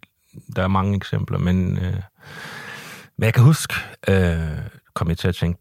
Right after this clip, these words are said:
på, øh, et godt eksempel på det. Øh, jeg tror, jeg har været ti elleve år, faktisk lige omkring der, hvor det der, vi snakker om tidligere, det begyndte. Øh, jeg ville gerne spille musik. Jeg, jeg var, jeg var god til at spille musik.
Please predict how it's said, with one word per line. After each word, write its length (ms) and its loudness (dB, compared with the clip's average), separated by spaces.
på, 320 -2
øh, 180 0
et 240 0
godt 200 4
eksempel 480 -2
på 220 0
det. 180 0
Øh, 60 0
jeg 100 -2
tror, 180 0
jeg 100 2
har 80 0
været 340 4
ti 180 0
elleve 200 4
år, 120 2
faktisk 280 2
lige 100 4
omkring 300 2
der, 140 2
hvor 320 0
det 100 2
der, 240 2
vi 100 -6
snakker 300 0
om 80 0
tidligere, 360 2
det 180 -2
begyndte. 360 0
Øh, 80 0
jeg 420 4
ville 140 4
gerne 80 4
spille 220 2
musik. 540 0
Jeg, 200 0
jeg 280 4
var, 300 2
jeg 100 2
var 60 4
god 180 4
til 120 -2
at 60 -2
spille 200 -12
musik. 440 -6